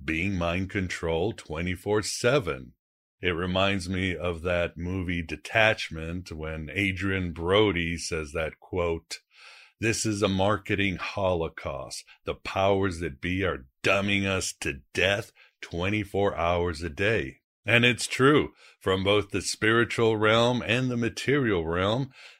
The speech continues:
there are endless agencies and entities that have an agenda,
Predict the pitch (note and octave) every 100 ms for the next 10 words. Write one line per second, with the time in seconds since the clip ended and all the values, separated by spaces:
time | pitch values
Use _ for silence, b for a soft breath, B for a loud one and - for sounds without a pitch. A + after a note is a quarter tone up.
0 | - F2+ G2 G2 - F2+ F#2+ F#2+ - B2+
1 | B2+ A#2+ G#2+ F#2 F#2 - A2+ G#2+ G#2+ G#2
2 | F#2+ - - F#2 F#2 E2+ F2 D#2 G2+ G2
3 | F#2+ F#2 G2 F#2 D#2+ F2+ F#2 F2+ - G2+
4 | F2+ F2+ F2 D2+ C3+ C#3 C3 B2+ B2+